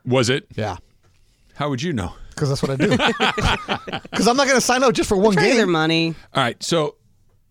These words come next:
Speaker 1: Jim Harbaugh is supposed to meet with the Chargers today.
Speaker 2: Good.
Speaker 1: He, the Chargers have a real opportunity in front of them to do the right thing. In fact, they have two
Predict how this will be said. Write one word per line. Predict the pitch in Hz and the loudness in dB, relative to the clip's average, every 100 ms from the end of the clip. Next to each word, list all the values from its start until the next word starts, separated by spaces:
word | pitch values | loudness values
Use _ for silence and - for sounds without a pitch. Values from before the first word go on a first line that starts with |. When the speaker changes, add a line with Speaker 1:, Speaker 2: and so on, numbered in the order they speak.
| _ _ - | _ _ -12
Speaker 1:
Jim | 104 185 180 | -2 0 2
Harbaugh | 165 160 | 0 0
is | 135 | -2
supposed | 147 127 | -2 -4
to | |
meet | 139 | -4
with | 120 | -6
the | - | -4
Chargers | 123 113 92 - | -2 -2 -4 -6
today. | 85 82 - - _ | -6 -4 -6 -8 _
Speaker 2:
Good. | 143 226 170 - _ _ _ - _ - - 131 - - | 2 2 2 -6 _ _ _ -20 _ -18 -14 -14 -16 -12
Speaker 1:
He, | 139 156 - - 123 | -10 -10 -14 -18 -8
the | 151 | -8
Chargers | - 170 214 220 226 196 | -6 -4 -4 -2 -4 -6
have | - 147 147 139 131 110 - - - - - _ - | -6 -4 -2 0 -2 -6 -14 -20 -20 -20 -20 _ -4
a | 131 | -2
real | 117 135 190 180 | 0 2 2 2
opportunity | 160 165 135 143 127 117 | -2 -4 -2 -2 0 -2
in | 104 | -2
front | 120 107 | -4 -2
of | 104 | -2
them | 101 101 - | -2 -6 -6
to | 113 | -6
do | 101 123 | -2 -2
the | 110 | -2
right | 98 92 - | -4 -6 -6
thing. | 85 95 | -8 -6
In | 131 | -4
fact, | - 180 | -2 -2
they | 190 | -2
have | 135 - | -4 -2
two | - 185 135 | 2 4 2